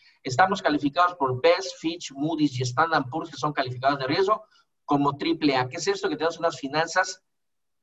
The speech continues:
impresionantes, muy solvente. Justamente ahorita en esta contingencia mundial, que hay una contracción de la economía, es cuando las compañías de renombre y grande, es cuando sacan el nombre. ¿Por qué?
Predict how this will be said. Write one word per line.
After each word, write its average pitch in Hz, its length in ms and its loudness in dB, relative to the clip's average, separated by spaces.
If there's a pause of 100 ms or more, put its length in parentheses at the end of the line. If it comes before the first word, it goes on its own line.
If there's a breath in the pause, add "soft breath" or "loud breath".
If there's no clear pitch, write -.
(260)
impresionantes, 170 840 -4
muy 196 340 0
solvente. 139 560 0
Justamente 180 1160 0
ahorita 151 520 2
en 143 280 -4
esta 185 500 0
contingencia 127 800 -6
mundial, 120 600 -2
que 165 80 -4
hay 151 80 -6
una 156 140 -4
contracción 127 520 -6
de 139 60 0
la 127 60 -4
economía, 123 460 -4 (680 loud breath)
es 190 300 -2
cuando 170 340 4
las 143 200 2
compañías 135 720 0
de 127 100 -6
renombre 131 520 0
y 127 60 -6
grande, 143 460 2
es 151 160 -8
cuando 139 240 -2
sacan 135 360 0
el 120 120 -6
nombre. 110 320 -10 (440)
¿Por 160 240 2
qué? 190 380 4